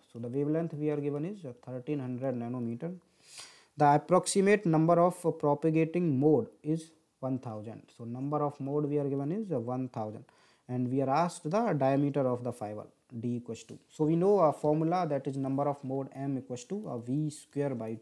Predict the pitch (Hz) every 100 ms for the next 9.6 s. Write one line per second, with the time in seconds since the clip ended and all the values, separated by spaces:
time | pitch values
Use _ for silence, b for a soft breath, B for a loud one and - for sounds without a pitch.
0 | - 127 - b b b b 131 135 123
1 | 143 160 170 208 180 123 - - 131 160
2 | 190 185 143 139 156 165 160 175 _ b
3 | b 123 139 143 143 147 135 123 123 123
4 | - 180 190 139 117 120 120 113 117 117
5 | 127 147 131 - _ _ B B B 120
6 | 139 165 151 131 131 143 147 156 147 131
7 | 131 139 135 127 127 135 147 131 127 120
8 | 123 123 185 180 127 110 113 135 180 208
9 | 170 156 185 - 143